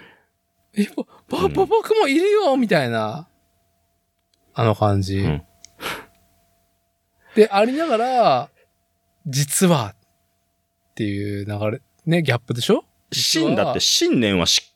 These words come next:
Speaker 2: かりしてるじゃん。うん、一貫してるじゃん。だってマルタンも。彼の正義は、ま、一貫してるじゃん。地球寮を守るためにっていうさ、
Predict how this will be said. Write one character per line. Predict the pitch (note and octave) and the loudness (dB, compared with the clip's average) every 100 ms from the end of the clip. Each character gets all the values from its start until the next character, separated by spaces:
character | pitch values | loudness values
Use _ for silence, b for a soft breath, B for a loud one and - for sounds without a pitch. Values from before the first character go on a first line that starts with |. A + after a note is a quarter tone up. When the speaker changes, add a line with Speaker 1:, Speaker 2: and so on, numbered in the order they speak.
| _ - | _ -4
Speaker 2:
か | B2+ | -2
り | G2+ | 0
し | |
て | F2+ | -2
る | D2 | -4
じ | |
ゃ | C2 | -6
ん。 | - _ _ - | -12 _ _ -10
う | D#2 | -4
ん、 | G2+ | -4
一 | - | -2
貫 | E3+ | 0
し | D#3 | 4
て | B2 | 4
る | |
じ | E2 | 2
ゃ | |
ん。 | C2+ | -2
だ | |
っ | D2 | -6
て | D#2 | 0
マ | D2+ | 0
ル | - | 0
タ | B1+ | -6
ン | A#1+ | -8
も。 | B1 _ _ _ _ _ _ _ _ _ _ _ _ | -14 _ _ _ _ _ _ _ _ _ _ _ _
彼 | - F#2 D#2+ | -4 -2 0
の | D2+ | -2
正 | - C#2 | -2 -4
義 | C2+ | -4
は、 | |
ま、 | C#2 F#2+ | -4 -4
一 | - - | -6 -4
貫 | G#2 G2 | 0 0
し | |
て | F2 | 0
る | C#2+ | -6
じ | |
ゃ | F#2 | -10
ん。 | _ _ _ | _ _ _
地 | - | -4
球 | - C#3 G#2 | 0 2 2
寮 | E2+ D#2+ | 2 2
を | |
守 | D#2+ F#2 F#2+ | 2 4 2
る | E2 | 0
た | - | -2
め | E2+ | -2
に | C#2+ | -2
っ | C2+ | -6
て | - | -10
い | C#2+ | -8
う | |
さ、 | - D2+ C2 | 0 0 0